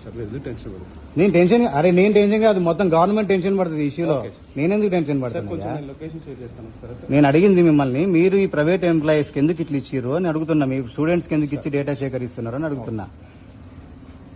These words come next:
Speaker 1: ఓకే.
Speaker 2: మీరు స్టూడెంట్స్‌కి డేటా సేకరించే అథారిటీ ఎందుకు ఇచ్చిర్రు అని అడుగుతున్నా. హలో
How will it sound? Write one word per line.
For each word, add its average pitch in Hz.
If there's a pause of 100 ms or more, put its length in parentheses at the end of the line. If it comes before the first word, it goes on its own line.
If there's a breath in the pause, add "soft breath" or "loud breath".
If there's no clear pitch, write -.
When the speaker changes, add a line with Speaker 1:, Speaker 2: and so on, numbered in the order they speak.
(1400)
Speaker 1:
ఓకే. - (1200)
Speaker 2:
మీరు 156
స్టూడెంట్స్‌కి 165
డేటా 160
సేకరించే 143
అథారిటీ 131
ఎందుకు 127
ఇచ్చిర్రు 127
అని 151
అడుగుతున్నా. 120
హలో 110